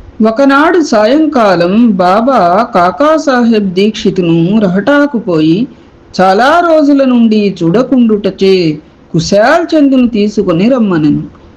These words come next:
ఒక టాంగాను తీసుకుని కాకా రహటా వెళ్ళెను. కుశాల్ చందును కలుసుకొని బాబా చెప్పిన వార్తను అందచేసెను. దీనిని విని కుశాల్ చంద్ ఆశ్చర్యపడెను.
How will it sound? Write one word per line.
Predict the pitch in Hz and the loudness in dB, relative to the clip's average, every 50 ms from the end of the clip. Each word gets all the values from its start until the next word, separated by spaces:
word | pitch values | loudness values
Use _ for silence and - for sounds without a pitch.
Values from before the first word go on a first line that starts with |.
| - - 208 208 | -12 -4 -2 -2
ఒక | 208 208 220 | 0 0 -2
టాంగాను | 202 202 - 196 196 202 220 220 208 208 202 196 196 190 | -2 -2 -2 -2 0 0 0 2 2 2 0 0 -2 -4
తీసుకుని | 185 202 185 190 190 - 208 196 196 180 180 180 180 190 208 220 214 - | -4 -2 -4 -4 -2 -2 -2 -2 -2 -2 -2 -2 -2 0 0 -2 0 0
కాకా | 196 190 196 214 214 - 220 202 196 190 180 170 | 0 0 0 -2 -2 -2 0 0 0 0 0 -2
రహటా | 170 165 185 214 - 214 196 185 175 | -2 -2 -4 -2 -2 -2 0 0 -2
వెళ్ళెను. | 170 - 170 160 160 165 170 151 - 143 - - - - - - - - - - - | -2 -2 -2 -2 -2 0 0 0 0 -2 -4 -6 -12 -20 -20 -20 -20 -20 -14 -4 -2
కుశాల్ | 247 240 233 240 247 233 233 226 214 214 220 220 | -2 0 0 0 0 2 2 2 0 0 0 0
చందును | 208 208 202 202 196 196 | 0 0 0 0 0 0
కలుసుకొని | 190 - 190 202 208 - 240 214 226 196 196 190 196 226 233 - - - - - - - - | 0 -2 -2 -2 -2 -4 -4 -2 -2 0 0 0 0 -2 -4 -6 -10 -18 -20 -20 -10 -4 -2
బాబా | 196 190 220 226 262 311 311 339 339 339 330 330 330 | 0 2 2 2 2 0 0 0 0 0 0 0 -2
చెప్పిన | 285 262 - 254 240 226 | -4 -2 -2 -2 0 0
వార్తను | 214 202 175 170 175 202 226 - - 262 226 190 170 160 160 170 202 214 208 | 0 0 0 0 0 0 0 -2 -2 -2 0 0 0 -2 -2 -2 -2 -2 -2
అందచేసెను. | 170 156 160 190 220 - 247 214 185 180 - 190 156 143 143 147 147 - - - - - - - - 185 | -2 0 0 -2 -2 -2 -2 -2 -2 -2 -4 -2 -2 0 -2 -2 -6 -8 -14 -20 -20 -20 -20 -8 -4 -2
దీనిని | 175 170 196 214 226 233 233 226 214 214 | 0 2 2 2 2 2 2 2 0 0
విని | 202 196 202 220 214 | 0 0 0 0 0
కుశాల్ | 202 220 196 196 - 220 214 214 208 208 202 202 - 202 | 0 -2 -4 -2 0 0 2 2 2 2 0 -2 -4 -4
చంద్ | 196 190 190 185 180 180 180 | -2 -2 -2 0 0 0 0
ఆశ్చర్యపడెను. | 175 175 170 165 - - 180 175 180 220 269 262 277 233 208 202 190 175 160 147 151 | 0 0 -2 -2 -4 -4 -2 0 0 0 0 0 0 -2 0 0 0 0 0 0 -2